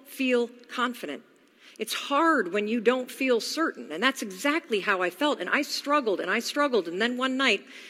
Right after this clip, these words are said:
it's a really stupid story, I saw this rocket launching. And, uh, you know, we're gonna talk about this word, courage. Now, when you hear the word courage, you think about the big stuff, don't you?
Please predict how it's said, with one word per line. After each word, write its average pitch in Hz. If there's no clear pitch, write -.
it's -
a -
really 220
stupid 262
story, 214
I 202
saw 277
this 226
rocket 262
launching. 165
And, 240
uh, 226
you 247
know, 254
we're 254
gonna 254
talk 349
about 240
this 233
word, 254
courage. -
Now, 240
when 262
you 392
hear 415
the 277
word 226
courage, -
you 262
think 320
about 247
the 196
big 277
stuff, -
don't 170
you? 117